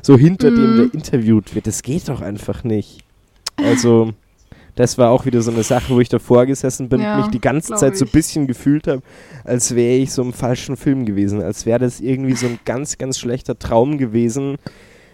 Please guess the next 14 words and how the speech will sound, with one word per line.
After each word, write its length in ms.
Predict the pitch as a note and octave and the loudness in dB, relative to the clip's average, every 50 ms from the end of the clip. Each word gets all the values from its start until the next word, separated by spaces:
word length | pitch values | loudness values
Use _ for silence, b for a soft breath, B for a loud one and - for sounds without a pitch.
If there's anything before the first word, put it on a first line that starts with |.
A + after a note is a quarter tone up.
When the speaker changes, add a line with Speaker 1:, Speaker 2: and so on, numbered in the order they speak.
| B B | B B
Speaker 1:
den 120 | C3 B2+ | 0 2
ich 120 | B2+ A#2+ G#3 | 2 2 4
Speaker 2:
Mhm. 40 | A3+ | 2
Speaker 1:
grad 300 | - A#2+ A#2+ A2+ - C#3 | 2 2 2 2 2 0
durchlebt 500 | A#2 - B2+ A#2 A#2+ B2+ B2 - - - | 0 0 -2 -4 -4 -4 -6 -8 -12 -8
hab, 300 | D#3 C#3+ C#3 - - - | -6 -4 -4 -6 -4 -4
aber 480 | G#2+ A2 A#2 A#2 A2+ A2+ A2 A2 A#2 A#2+ - _ _ _ _ _ _ _ - | -2 2 4 4 4 4 2 0 -4 -8 -12 _ _ _ _ _ _ _ -4
nee, 280 | A#2+ A#2+ A#2+ A2+ G#2+ | -2 0 0 2 0
es 280 | F#2+ G2 - - - - | -2 -2 -6 -8 -8 -4
war 240 | A2 G#2+ G#2 G#2+ G#2 | -4 -2 -2 -2 -4
Thomas 320 | - - A#2 A2 G#2+ G#2 - | -6 -8 -6 -6 -6 -8 -6
Gottschalks 520 | - G#2+ - - - - G2+ G2+ - - | -8 -8 -8 -6 -8 -6 -6 -6 -8 -10
siebzigster 540 | - A2 G2+ - - - - - - - D#2+ G2 | -14 -14 -14 -14 -16 -16 -16 -16 -14 -12 -10 -10
Geburtstag. 720 | F#2+ - - - - - - - - A#1 G#1+ - - | -10 -10 -12 -16 -16 -16 -18 -16 -14 -14 -14 -16 -20